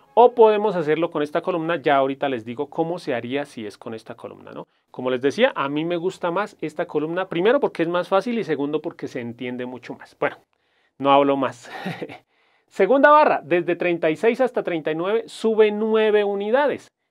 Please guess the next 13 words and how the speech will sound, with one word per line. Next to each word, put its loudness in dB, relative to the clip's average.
Entonces, -8
¿qué 0
hacemos? 2
Pues 4
hacemos -2
una 2
barra 6
que -4
suba 0
hasta -2
el -2
número -6
nueve -8